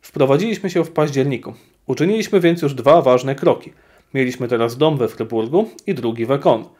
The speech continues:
W pierwszym było tylko trzech seminarzystów, nie było to więc zbyt wiele, ale potem dołączyli do nich kolejni. Walc, który był czwarty, potem Cotard piąty, pięciu Vigneta i jedenastu Wekon. To był już niezły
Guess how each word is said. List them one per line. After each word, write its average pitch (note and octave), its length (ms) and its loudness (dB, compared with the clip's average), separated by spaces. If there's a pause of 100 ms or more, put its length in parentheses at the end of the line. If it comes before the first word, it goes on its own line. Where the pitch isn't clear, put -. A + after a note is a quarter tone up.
(320)
W - 100 -20
pierwszym D3 420 0
było A2 140 -2
tylko A#2 200 -6
trzech - 320 0
seminarzystów, B2+ 800 -4 (280)
nie G3 120 2
było G#3+ 180 6
to F3+ 120 0
więc E3 160 2
zbyt D3+ 200 -4
wiele, A2 300 0 (500)
ale C3+ 260 2
potem B2+ 400 -2 (340)
dołączyli F3 640 0
do B2+ 200 -2
nich B2+ 180 -8
kolejni. A#2 460 0 (520)
Walc, B2+ 440 -2
który D3+ 220 -4
był D3+ 140 -4
czwarty, E3+ 460 2 (180)
potem B2 300 -6
Cotard E3+ 460 -4
piąty, D#3+ 480 -4 (280)
pięciu C#3+ 720 0 (180)
Vigneta B2+ 720 -2 (220)
i D3 240 -2
jedenastu C#3 540 -2
Wekon. C#3+ 400 0 (340)
To C#4+ 100 -8
był F3+ 160 2
już A#2+ 220 -4 (120)
niezły A2 420 -4